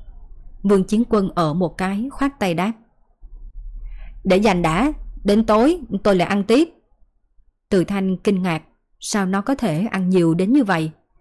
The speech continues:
Khó trách lão Trương không cho tiền lương. Với cách ăn kiểu này, không lấy thêm tiền là may rồi. "Tự đi đâu mà chơi đi, tôi có chút việc cần phải xử lý." Từ Thanh lấy ra năm trăm tệ đưa cho cậu nhóc.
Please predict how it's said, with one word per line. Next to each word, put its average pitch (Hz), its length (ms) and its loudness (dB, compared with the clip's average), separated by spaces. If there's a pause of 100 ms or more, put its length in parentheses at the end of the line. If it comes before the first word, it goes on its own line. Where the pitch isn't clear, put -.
(140)
Khó 202 280 -2
trách 285 220 -2 (280)
lão 196 220 0
Trương 196 320 2
không 190 380 -2
cho 190 200 -4
tiền 165 200 -2
lương. 202 260 2 (680)
Với 214 120 0
cách 311 180 -4
ăn 190 200 -4
kiểu 160 180 -2
này, 170 320 -2 (140)
không 190 220 0
lấy 208 220 2
thêm 185 200 0
tiền 170 260 0
là 175 80 0
may 208 260 -2
rồi. 170 220 -2 (1800)
"Tự 175 160 4
đi 190 140 4
đâu 190 240 2
mà 180 140 2
chơi 185 260 2
đi, 185 260 0 (460)
tôi 202 100 4
có 202 120 0
chút 277 200 -4
việc 170 260 0
cần 170 220 0
phải 165 140 -2
xử 170 200 -2
lý." 196 280 0 (1080)
Từ 185 140 2
Thanh 196 220 0
lấy 196 140 0
ra 202 240 -2
năm 185 340 -2
trăm 190 180 -4
tệ 151 300 -4
đưa 180 180 2
cho 185 200 -6
cậu 151 260 -6
nhóc. 240 320 -4